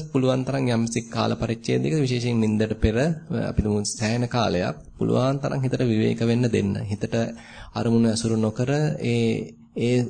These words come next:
නිවිච්ච ස්වභාවයේ තියෙන වටිනකම තේරෙන්න දෙන්න. නැත්තුව අපි මේකට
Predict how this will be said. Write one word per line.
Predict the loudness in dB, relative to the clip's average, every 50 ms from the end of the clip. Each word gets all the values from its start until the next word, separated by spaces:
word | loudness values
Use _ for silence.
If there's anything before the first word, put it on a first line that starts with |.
| -4 -4 0
නිවිච්ච | 2 2 4 4 2 2 0 -4 -6
ස්වභාවයේ | -4 -4 -2 -2 0 0 0 2 0 2 2 2 0 0
තියෙන | 0 -2 -2 0 2
වටිනකම | 2 2 0 0 0 0 0 0 2 2 2 4
තේරෙන්න | 4 4 2 2 2 2 2 2
දෙන්න. | 2 2 0 -2 -6 -10 -14 -18 -20 -20 -20 -20 -20 -20 -20 -20 -8
නැත්තුව | -4 -2 -2 -2 0 2 4 4 6 6 4 4 2 0 -2
අපි | -6 -6 -4 -2
මේකට | 0 0 2 2 0 0 -2 -4 -2 -2